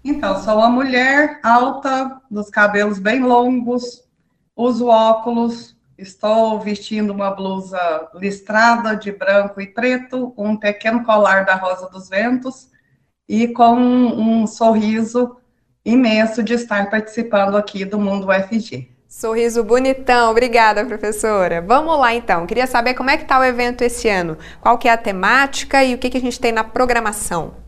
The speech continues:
Speaker 1: Tá, muito obrigada. A temática do cemic esse ano são as redes descentralizadas na perspectiva da cultura, da cidadania e da informação.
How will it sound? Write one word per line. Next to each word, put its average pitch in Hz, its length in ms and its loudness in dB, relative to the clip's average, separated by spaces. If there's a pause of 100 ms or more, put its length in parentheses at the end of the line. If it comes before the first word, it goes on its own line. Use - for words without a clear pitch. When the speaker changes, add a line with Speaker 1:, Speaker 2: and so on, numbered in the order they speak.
(880)
Speaker 1:
Tá, 196 200 -6
muito 185 200 -8
obrigada. 190 540 2 (160)
A 202 100 4
temática 247 920 4 (100)
do 214 100 -4
cemic 190 580 -4
esse 180 240 -6
ano 202 300 4
são 220 180 -2
as 214 220 2
redes 220 460 -2
descentralizadas 226 1300 0
na 220 140 0
perspectiva 214 840 -6
da 202 120 2
cultura, 262 640 -2
da 233 180 0
cidadania 208 920 0 (260)
e 233 140 0
da 226 220 4
informação. 233 880 0